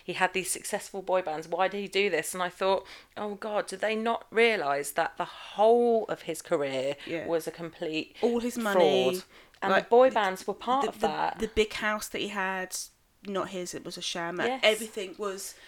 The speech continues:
Speaker 1: But the,
Speaker 2: a
Speaker 1: did you get
Speaker 2: front
Speaker 1: the
Speaker 2: to
Speaker 1: impression that the boy bands were set up so he could get more money?
Speaker 2: Yeah,
Speaker 1: They were not,
Speaker 2: absolutely.
Speaker 1: he
Speaker 2: It,
Speaker 1: didn't
Speaker 2: it, from his bull-, own bullshit, even within his own bullshit story that he made up, I
Speaker 1: Mm.
Speaker 2: saw this boy band and was told they were making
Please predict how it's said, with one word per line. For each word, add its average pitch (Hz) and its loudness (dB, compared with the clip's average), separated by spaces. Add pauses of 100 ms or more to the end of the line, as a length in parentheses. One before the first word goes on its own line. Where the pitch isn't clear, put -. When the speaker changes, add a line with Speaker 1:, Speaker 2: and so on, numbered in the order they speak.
(140)
Speaker 1:
But 240 2
the, 254 2
Speaker 2:
a - 0
Speaker 1:
did 269 -2
you 247 6
get 226 8
Speaker 2:
front 226 4
Speaker 1:
the 254 4
Speaker 2:
to 262 2
Speaker 1:
impression 233 0
that 190 0
the 190 -6
boy 220 2
bands 185 -4
were 185 2
set 175 0
up - -2 (560)
so 214 4
he 214 -4
could 208 -6
get 180 2
more 185 0
money? 135 -2
Speaker 2:
Yeah, 392 2 (260)
Speaker 1:
They 214 8
were 226 6
not, 233 6
Speaker 2:
absolutely. 208 -4
Speaker 1:
he 233 0
Speaker 2:
It, - -12
Speaker 1:
didn't 262 2 (160)
Speaker 2:
it, - 2
from 262 4
his 262 -4
bull-, 247 0
own 240 4
bullshit, 240 -6
even 254 -2
within 220 -2
his 214 -8
own 202 0
bullshit 190 -6
story 190 -6
that 175 -6
he 196 -8
made 180 -6
up, 165 -6
I 202 2
Speaker 1:
Mm. 175 0
Speaker 2:
saw 220 2
this 185 -6
boy 226 -4
band 175 -2
and 180 -6
was 175 -12
told 185 -4
they 185 -4
were 180 -4
making 185 -8